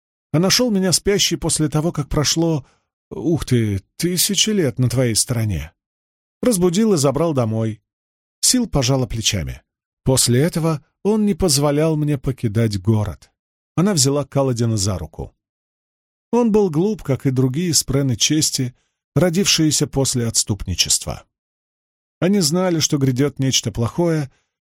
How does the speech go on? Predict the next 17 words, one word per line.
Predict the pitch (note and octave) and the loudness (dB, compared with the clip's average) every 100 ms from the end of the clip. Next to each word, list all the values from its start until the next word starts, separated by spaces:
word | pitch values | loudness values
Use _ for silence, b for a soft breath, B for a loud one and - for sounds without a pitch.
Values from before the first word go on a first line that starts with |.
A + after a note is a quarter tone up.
| _ | _
но | D3 F3 | 0 2
ничего | F3 G#3+ - - G3+ D3+ C#3+ | 2 0 0 -2 0 0 0
не | C#3 | 0
сделали. | A2+ F#2 G#2+ E2 C#2+ A1 - _ _ _ _ _ | 0 -2 -4 -4 -6 -10 -16 _ _ _ _ _
А | B2 | 4
я | B2 A2+ | 4 2
услышала, | G#2 - D3 C#3+ G#2 D#2 C2 - _ _ _ _ _ _ | -2 0 0 0 0 -4 -8 -14 _ _ _ _ _ _
как | - B2+ | 0 0
ты | - C3+ | 2 2
зовёшь, | A#2 B2+ G#2+ G2+ F#2 - - _ _ _ _ _ _ _ _ - | 2 0 -2 -4 -4 -8 -12 _ _ _ _ _ _ _ _ -2
пусть | G3+ C3 | 0 2
даже | B2 D3 A2 G#2+ - _ - | 2 2 0 -2 -6 _ 0
издалека. | A#2 G2+ G2+ F#2 - F2+ D#2+ - _ _ _ _ _ _ _ _ _ _ _ _ - | 0 2 0 -2 -6 -8 -8 -16 _ _ _ _ _ _ _ _ _ _ _ _ -6
"И | F#2+ G2 G2+ | 0 2 2
Буря-отец | A2 A#2+ A#2 A2+ - B2+ - | 2 4 2 2 0 0 0
тебя | - B2 B2 | 0 2 0
отпустил?" — | A#2+ C3 - - G#3 | 0 -2 0 0 -2